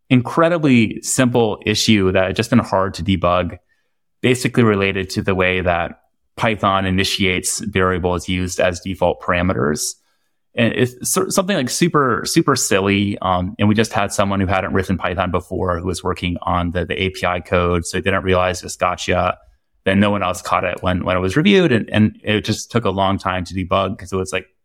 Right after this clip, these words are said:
such a non-obvious, it didn't break anything. It was just doing a lot of extra, extra load, uh, on the servers. And, and we finally, we finally figured it out. And, and it was just really remarkable experience pulling through. And,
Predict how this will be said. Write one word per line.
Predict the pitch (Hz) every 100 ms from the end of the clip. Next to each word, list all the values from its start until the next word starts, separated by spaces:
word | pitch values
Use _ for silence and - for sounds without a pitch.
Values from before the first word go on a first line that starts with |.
| _ _ _ _ _ _
such | - - 123
a | 113
non-obvious, | 104 107 - 92 92 -
it | 120 120
didn't | 170 113
break | 101 92 110
anything. | 123 123 147 135
It |
was | 98
just | 98 -
doing | 98
a | 90
lot | 95
of | -
extra, | - - - 95 92 90 -
extra | - - 92 92
load, | 95 87 90 _ _ _ _ - - -
uh, | 101
on | 101 95
the | 90
servers. | - 90 92 90 - - _ _ _ _ _ _ _ _
And, | 165 170
and | 160 170
we | 170
finally, | 170 175 180 165
we | 143
finally | 139 156 156
figured | - 147 143
it | 139 131
out. | 98 - _
And, | 110 110
and | 117 120
it |
was | 123 120
just | 170 156 - - _ _ _ -
really | 160 214 208
remarkable | 143 107 107 117 110
experience | 101 - - 101 95 -
pulling | - 98 98
through. | 95 101 123 175 180 _ _ _ _ _ -
And, | 240 -